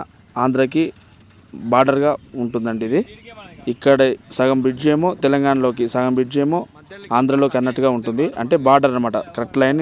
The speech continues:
ఇక్కడి నుంచెల్లే ఉంటుంది. మనం ఇక్కడ ముందుకు వెళ్ళిన తర్వాత మనకు లింగాలగట్ట అనే ఒక గ్రామం వస్తుందన్నమాట. ఇప్పుడు ఈ బ్రిడ్జ్ నుంచి పోతుంటే మనకి వ్యూ ఎలా ఉంటుందనేది చూడొచ్చు. కాకపోతే వాటర్ వస్తున్నప్పుడు మాత్రం సూపర్ ఉంటుంది. ఇంకా మనకి డ్యామ్ కనిపిస్తుంది చూడండి,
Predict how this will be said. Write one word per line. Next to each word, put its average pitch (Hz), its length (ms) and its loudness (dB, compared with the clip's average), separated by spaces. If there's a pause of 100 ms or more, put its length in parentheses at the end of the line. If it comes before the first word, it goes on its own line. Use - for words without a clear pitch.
ఇక్కడి 135 220 -2
నుంచెల్లే 127 320 0
ఉంటుంది. 110 260 -2 (480)
మనం 139 200 2
ఇక్కడ 135 200 0
ముందుకు 143 280 0
వెళ్ళిన 139 240 0
తర్వాత 135 160 0 (100)
మనకు 131 180 -2 (100)
లింగాలగట్ట 139 560 2
అనే 123 140 -2
ఒక 117 160 -6
గ్రామం 127 320 2
వస్తుందన్నమాట. 104 520 -10 (840)
ఇప్పుడు 143 180 2
ఈ 135 80 2
బ్రిడ్జ్ 131 300 -2
నుంచి 156 340 0 (200)
పోతుంటే 139 420 2 (260)
మనకి 131 380 0 (760)
వ్యూ 143 140 4 (120)
ఎలా 147 200 4
ఉంటుందనేది 131 520 -2 (560)
చూడొచ్చు. 131 420 2
కాకపోతే 151 360 4
వాటర్ 156 220 2
వస్తున్నప్పుడు 151 360 -2
మాత్రం 156 220 2 (220)
సూపర్ 160 320 4
ఉంటుంది. 135 260 0
ఇంకా 135 140 2 (600)
మనకి 123 260 -2
డ్యామ్ 147 240 4
కనిపిస్తుంది 131 460 -2
చూడండి, 123 280 0